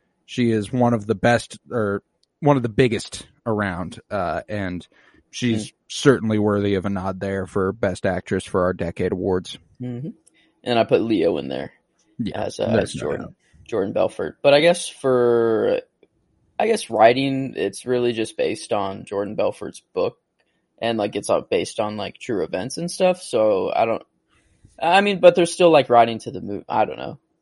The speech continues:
Speaker 2: Like,
Speaker 1: No,
Speaker 2: but
Speaker 1: yeah,
Speaker 2: I, I
Speaker 1: that's,
Speaker 2: think, like,
Speaker 1: that's a tough one,
Speaker 2: direction,
Speaker 1: but,
Speaker 2: though.
Speaker 1: like, I think direction, Martin
Speaker 2: Yeah,
Speaker 1: Scorsese gets a
Speaker 2: definitely.
Speaker 1: nod for
Speaker 2: Yeah.
Speaker 1: sure. I think this is, uh, this is incredibly Martin Scorsese stylistically. Like, it's just, uh,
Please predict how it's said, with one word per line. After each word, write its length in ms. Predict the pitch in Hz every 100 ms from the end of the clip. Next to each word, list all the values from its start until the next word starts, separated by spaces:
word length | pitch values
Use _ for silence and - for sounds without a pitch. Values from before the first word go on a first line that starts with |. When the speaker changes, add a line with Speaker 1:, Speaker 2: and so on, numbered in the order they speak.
| _
Speaker 2:
Like, 220 | 117 175
Speaker 1:
No, 140 | 180 180
Speaker 2:
but 100 | 175
Speaker 1:
yeah, 60 |
Speaker 2:
I, 60 | 170
I 60 | 175
Speaker 1:
that's, 140 | 185
Speaker 2:
think, 180 | 233 190
like, 140 | 123
Speaker 1:
that's 120 | -
a 40 | -
tough 220 | 156 170
one, 120 | 151
Speaker 2:
direction, 60 | 143
Speaker 1:
but, 100 | 143
Speaker 2:
though. 60 | 135
Speaker 1:
like, 160 | 123 - -
I 80 | 139
think 180 | 151 175
direction, 440 | 143 135 135 160
Martin 240 | 131 117 120
Speaker 2:
Yeah, 200 | 120 -
Speaker 1:
Scorsese 340 | 113 107 104
gets 160 | 110 -
a 40 | 110
Speaker 2:
definitely. 40 |
Speaker 1:
nod 320 | 107 107 107
for 120 | -
Speaker 2:
Yeah. 120 | 107 -
Speaker 1:
sure. 320 | 104 104 -
I 80 | 110
think 220 | 117 107
this 180 | 107 107
is, 140 | 95
uh, 300 | 101 95 95
this 160 | - -
is 320 | 104 95 - _ _ _ -
incredibly 640 | 120 - 196 185 135 131
Martin 300 | 117 120 120
Scorsese 600 | - 120 107 117 107 104
stylistically. 840 | - 117 104 104 104 110 104 110
Like, 240 | 104 101 98
it's 160 | 101
just, 320 | - 113 - 110
uh, 240 | 92